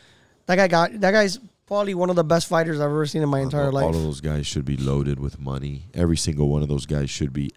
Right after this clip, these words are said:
Speaker 2: absolutely loaded. Should be.
Speaker 1: But you know how it goes, man. Not, not many of them
Speaker 2: They
Speaker 1: are.
Speaker 2: needed to do their money with Jason Enriquez.
Speaker 1: They should.
Speaker 2: You know? Hit him
Speaker 1: Call,
Speaker 2: up.
Speaker 1: call Jason.
Speaker 2: Fame.
Speaker 1: Call Jason.
Speaker 2: Hit him up.
Speaker 1: And over the weekend, Mike, I was watching wrestling.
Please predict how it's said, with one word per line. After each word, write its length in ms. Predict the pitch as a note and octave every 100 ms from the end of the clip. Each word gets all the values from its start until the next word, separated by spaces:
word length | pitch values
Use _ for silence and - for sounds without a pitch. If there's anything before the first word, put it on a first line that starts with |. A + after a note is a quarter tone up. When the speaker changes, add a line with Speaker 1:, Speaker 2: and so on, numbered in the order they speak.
| -
Speaker 2:
absolutely 1040 | D#2 D2 C#2 - D2+ C#2 D2+ D2 B1 D2
loaded. 600 | C#2+ C#2+ C#2+ C#2+ C2+ C2 -
Should 400 | - - G2+ D#2
be. 220 | D2 C#2+ - - - _ _ _ _ _ _ _ _
Speaker 1:
But 100 | C#3+
you 80 | C#3+
know 60 | D3+
how 140 | E3
it 80 | C#3+
goes, 280 | C#3+ D3 C3+
man. 240 | C3+ C3+
Not, 280 | C3+ C#3+ D3+ _ _
not 360 | E3+ D#3 D#3+ F3+
many 400 | D#3+ E3 D#3+ D#3+
of 80 | C#3+
them 280 | C3+ C3 C3
Speaker 2:
They 60 | D3
Speaker 1:
are. 60 | C#3
Speaker 2:
needed 200 | G2 G2+
to 120 | G#2
do 200 | E2 G2
their 200 | F#2+ F#2
money 260 | F2 F#2 F#2+
with 160 | F2+
Jason 360 | D#2 F2+ F#2+ F#2+
Enriquez. 420 | F2+ F#2+ G#2 F#2 G2+ _ _ _ _
Speaker 1:
They 120 | C#3+
should. 380 | C3 C#3+ E3+ D3 - _
Speaker 2:
You 120 | D#2
know? 180 | E2 F#2+ - _ -
Hit 40 | E2+
him 40 |
Speaker 1:
Call, 160 | E3 E3+
Speaker 2:
up. 60 | -
Speaker 1:
call 160 | F#3+ G#3
Jason. 540 | A3 A3+ - G3 C#3+ - -
Speaker 2:
Fame. 340 | A2 A2+ F#2+ - _ _ _
Speaker 1:
Call 180 | - D3+
Jason. 360 | D#3+ E3 E3+
Speaker 2:
Hit 80 | D3
him 60 | F#2
up. 120 | F2 - _ _ _
Speaker 1:
And 100 | E3
over 100 | E3+
the 80 | E3
weekend, 300 | F#3+ G3 G3
Mike, 260 | F#3+ G3+
I 60 | F3
was 140 | E3+
watching 400 | D#3+ F3+ F3 F3+
wrestling. 480 | E3+ F3 - F3+ F#3